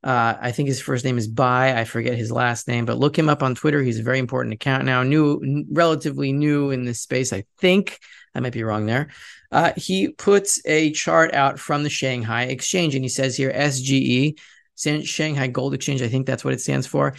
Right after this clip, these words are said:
keeps going up. Morning closed price, four hundred seventy-three point oh four yuan per kilo, which equates to twenty, two thousand fifteen an ounce. Premium being seven point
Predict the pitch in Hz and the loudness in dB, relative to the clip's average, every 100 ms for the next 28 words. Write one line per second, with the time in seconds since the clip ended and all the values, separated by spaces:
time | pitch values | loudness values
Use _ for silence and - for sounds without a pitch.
0 | - - - 170 - 160 147 147 127 131 | -12 -8 -4 -4 -2 0 2 4 0 -2
1 | 131 147 175 175 156 - 170 165 160 - | -2 0 2 0 -2 2 4 4 0 -2
2 | 139 135 - - _ _ 175 175 156 147 | 0 0 -2 -10 _ _ 0 0 0 0
3 | 160 147 143 139 147 143 139 143 139 139 | 0 0 -2 -4 -2 -2 -2 -4 -2 -2
4 | 139 147 139 131 131 143 139 139 - - | -4 0 0 2 0 2 2 0 -2 -6
5 | 135 - 147 131 135 131 - 135 139 156 | -8 0 2 4 2 -2 -4 -6 0 4
6 | 147 135 - - 127 - 151 151 151 - | 4 4 -2 -2 -4 -2 0 2 2 0
7 | - 156 151 139 139 139 139 135 117 104 | -6 -2 0 0 -2 -2 0 -2 -2 -4
8 | 113 - - 185 180 170 156 156 156 _ | -4 -8 -4 2 4 4 2 0 -4 _
9 | 147 147 - - 156 147 156 151 - 135 | -4 -4 -4 2 2 4 0 -2 -4 -4
10 | 131 | -4